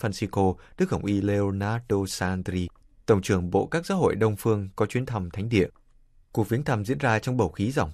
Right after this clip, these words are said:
Francisco kỷ niệm tám trăm năm cuộc hành hương vì hòa bình của Thánh Francisco tại Thánh địa. Tòa khâm sứ Jerusalem cũng đóng vai trò cộng tác trong việc tổ chức cuộc viếng thăm này. Trong những ngày này, Đức Hồng Y sẽ tham gia một số buổi hội thảo và các buổi lễ kỷ niệm.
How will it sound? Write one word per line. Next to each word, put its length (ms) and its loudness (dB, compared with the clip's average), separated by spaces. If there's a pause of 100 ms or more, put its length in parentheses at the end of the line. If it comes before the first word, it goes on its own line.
Francisco 500 -2
kỷ 200 -4
niệm 260 -2
tám 180 -2
trăm 160 -6
năm 160 -2
cuộc 220 -2
hành 120 -2
hương 240 -2
vì 120 0
hòa 140 0
bình 260 0
của 100 -8
Thánh 280 -4
Francisco 540 -2
tại 200 0
Thánh 160 -4
địa. 180 2 (600)
Tòa 140 6
khâm 180 0
sứ 180 -2
Jerusalem 720 2
cũng 180 -4
đóng 200 2
vai 200 -2
trò 120 0
cộng 200 -4
tác 240 -6
trong 140 0
việc 140 -4
tổ 120 -4
chức 220 -6
cuộc 240 -8
viếng 140 -2
thăm 180 -4
này. 220 0 (840)
Trong 220 2
những 100 0
ngày 140 4
này, 260 4 (120)
Đức 120 2
Hồng 140 2
Y 100 0
sẽ 200 -4
tham 200 -2
gia 200 2
một 140 2
số 180 0
buổi 160 2
hội 180 0
thảo 300 2
và 140 2
các 240 -4
buổi 120 2
lễ 240 -2
kỷ 140 -2
niệm. 200 0